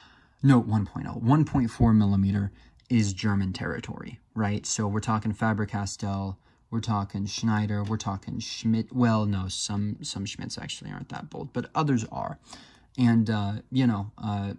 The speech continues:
Lamy, I think, has some options there. In general, you know, it, it, it, it, it is more, uh, German territory going on, right?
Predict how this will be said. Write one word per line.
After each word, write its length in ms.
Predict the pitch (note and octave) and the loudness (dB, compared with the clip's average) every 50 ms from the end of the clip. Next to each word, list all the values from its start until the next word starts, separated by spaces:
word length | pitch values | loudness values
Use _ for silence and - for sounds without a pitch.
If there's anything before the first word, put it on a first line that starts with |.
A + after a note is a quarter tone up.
| - | -8
Lamy, 420 | A2 A2 A2+ A#2+ B2 B2+ C3 B2+ A#2+ | -4 0 2 2 2 2 2 2 2
I 80 | A#2+ | 0
think, 420 | A2+ - - B2 A#2+ A2+ - - - | 0 0 0 0 0 0 -2 -8 -8
has 240 | A2 A#2+ A#2+ A2 | -4 -4 -2 -2
some 140 | - - A#2 | -2 -2 -2
options 440 | A2+ A2+ A2+ A2 - - A#2 A2 - | -2 -2 -2 -4 -4 -4 -4 -4 -2
there. 280 | - A2+ A2 A2 G#2+ - _ - _ _ - | -4 -4 -4 -4 -6 -8 _ -20 _ _ -6
In 200 | F#3 G3 F#3 D3 | -2 0 0 2
general, 640 | A#2 C3 B2 A#2+ A#2+ A#2+ A#2 A2+ A2 G#2+ G2+ G2+ - _ _ _ - | 2 2 4 4 6 4 4 4 2 0 -2 -4 -8 _ _ _ -2
you 160 | A#2+ A#2 G#2+ | 0 2 2
know, 280 | G2+ G2 G2+ G2 - - | 2 0 -4 -6 -8 -6
it, 140 | - A2+ - | -6 -6 -6
it, 180 | - A#2+ A#2 - - - | -4 -6 -6 -6 -6 -8
it, 120 | A#2 G#2+ - - | -8 -8 -6 -6
it, 220 | A#2+ G#2+ F#2 - | -6 -8 -6 -6
it 160 | - A#2+ A2 | -6 -4 -2
is 160 | A#2 A2+ G#2+ | -2 -2 0
more, 380 | G#2+ A2 A2 A2 G#2+ G#2+ G#2 - - | 0 0 0 0 0 -2 -4 -6 -8
uh, 220 | G#2+ G#2+ G#2+ A#2 - - - | -8 -8 -8 -10 -12 -14 -10
German 320 | A2+ A2 G#2+ G#2 G2+ G2+ | -6 -4 -4 -4 -4 -4
territory 540 | - - - - - - - - - G#1+ G#1 | -8 -8 -10 -12 -12 -14 -14 -14 -14 -12 -12
going 300 | - A1 A1 - - G1+ | -12 -12 -12 -12 -12 -12
on, 180 | - - - | -10 -10 -10
right? 260 | - - C2 C#2 - | -10 -10 -10 -10 -12